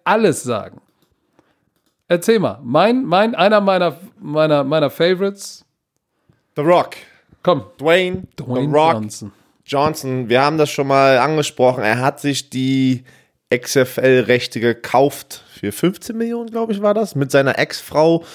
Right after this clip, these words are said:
Speaker 2: und irgendeinem anderen Typen. Ähm, und er hat gestern was gepostet, dass die X F L offiziell zurückkommen wird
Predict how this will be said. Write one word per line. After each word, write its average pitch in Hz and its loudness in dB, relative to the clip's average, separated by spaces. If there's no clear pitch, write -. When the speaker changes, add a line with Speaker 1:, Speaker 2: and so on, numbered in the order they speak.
Speaker 2:
und 117 -2
irgendeinem 120 -2
anderen 110 0
Typen. 107 -10
Ähm, 110 2
und 110 0
er 113 2
hat 127 -2
gestern 135 0
was 104 -2
gepostet, - 0
dass 113 0
die - -8
X 120 -4
F 117 -2
L 98 4
offiziell 98 0
zurückkommen 90 0
wird 98 -2